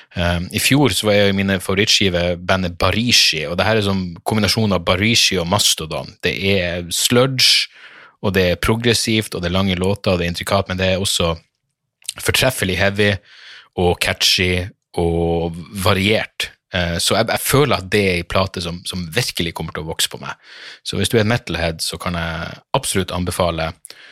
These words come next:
ehm, eh, kan jeg absolutt anbefale Et med en enka. Og så en helt annen type musikk, nesten litt sånn guilty pleasure country. Eh, Morgan Wade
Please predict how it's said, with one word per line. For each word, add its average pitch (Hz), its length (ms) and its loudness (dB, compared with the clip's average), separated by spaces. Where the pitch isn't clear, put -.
ehm, 50 600 -4
eh, 78 320 -6
kan 113 120 2
jeg - 60 -2
absolutt 92 340 -2
anbefale 87 460 0
Et - 180 -6
med 90 120 -2
en 82 80 -4
enka. - 320 -6
Og 123 100 2
så 143 140 6
en 117 120 2
helt 180 240 2
annen 107 200 0
type 95 160 0
musikk, 95 360 0
nesten 135 540 0
litt 104 160 0
sånn 104 260 2
guilty 110 320 0
pleasure 139 640 2
country. 95 560 0
Eh, 107 160 4
Morgan 107 440 2
Wade 104 400 0